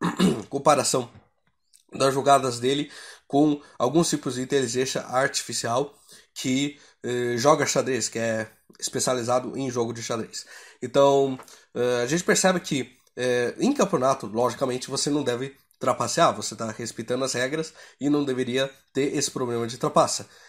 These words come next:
No entanto, na vida real, há esse problema de trapaça em todos os quesitos. Quer dizer, é, não seria uma trapaça, mas seria tirar proveito da inteligência artificial. A maioria das pessoas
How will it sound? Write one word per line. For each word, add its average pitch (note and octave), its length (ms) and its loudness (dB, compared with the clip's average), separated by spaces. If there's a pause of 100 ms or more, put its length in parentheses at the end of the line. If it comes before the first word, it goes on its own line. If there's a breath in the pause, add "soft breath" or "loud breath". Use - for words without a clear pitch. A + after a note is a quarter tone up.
(120)
No F#3+ 100 4
entanto, F#3+ 340 2
na D#3+ 140 8
vida D3+ 240 2
real, C#3 460 0 (160)
há F3+ 300 6
esse - 260 -2
problema C3+ 360 0
de C3+ 120 -10
trapaça A#2+ 540 -2
em B2+ 100 -4
todos C#3 360 -4
os B2 160 -6
quesitos. A#2 440 -6 (280 loud breath)
Quer A#2+ 100 -4
dizer, A#2+ 360 -2 (220 loud breath)
é, A2+ 560 2
não A#3 180 6
seria A#3 360 4
uma G3 160 6
trapaça, C#3 800 2
mas C3 340 0
seria C#3+ 380 -2 (220 loud breath)
tirar E3 280 6
proveito D3+ 400 0
da C3+ 140 0
inteligência C3 560 0
artificial. A2 500 -4 (200)
A A#2 60 -6
maioria D3 360 2
das D3 140 -2
pessoas C3+ 460 -4